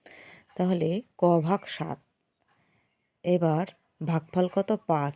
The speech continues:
ও ভাগশেষ হচ্ছে, ভাগশেষ হচ্ছে কত? চার। আমরা এটা রেখে দিই। যদি আমরা এখানে যোগ চিহ্ন দিই, তাহলে কিন্তু ভুল হবে, এই জন্য আমরা কিছুই দিলাম না। তাহলে ক সমান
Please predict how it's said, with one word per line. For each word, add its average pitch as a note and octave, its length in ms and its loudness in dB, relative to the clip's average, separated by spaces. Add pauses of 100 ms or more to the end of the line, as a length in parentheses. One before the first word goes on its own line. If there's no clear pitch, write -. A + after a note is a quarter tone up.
(100)
ও - 140 -2
ভাগশেষ D3 560 -6
হচ্ছে, A#3+ 340 -6 (2500)
ভাগশেষ D3+ 540 -6
হচ্ছে E3+ 200 -6 (100)
কত? F3+ 160 -8
চার। G3 360 -6
আমরা E3+ 200 -2
এটা F#3+ 200 0 (340)
রেখে D#3+ 320 0
দিই। D3+ 160 -6
যদি E3+ 240 0
আমরা E3+ 180 0
এখানে F#3 280 -4
যোগ D#3+ 300 -2
চিহ্ন F3+ 360 -2
দিই, D#3+ 300 -4 (320)
তাহলে E3+ 280 0
কিন্তু F3 280 -2
ভুল D3 280 -2
হবে, C3+ 220 -4 (460)
এই E3+ 140 4
জন্য E3 240 -2
আমরা F3 240 -4 (380)
কিছুই F3 260 2
দিলাম D#3 340 -4
না। D3 140 -8 (500)
তাহলে E3+ 260 0
ক - 140 -10 (180)
সমান E3+ 400 -6